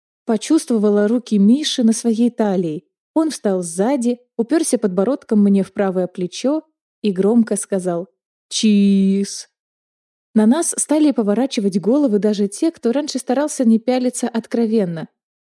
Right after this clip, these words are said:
Фотограф одобрительно закивал, присел на корточки, вспышки повторились.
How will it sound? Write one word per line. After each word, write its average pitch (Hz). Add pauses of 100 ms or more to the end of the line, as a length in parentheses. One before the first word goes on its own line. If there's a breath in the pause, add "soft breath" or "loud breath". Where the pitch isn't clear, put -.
(180)
Фотограф 277
одобрительно 202
закивал, 185
присел 247
на 240
корточки, 220 (220)
вспышки -
повторились. 208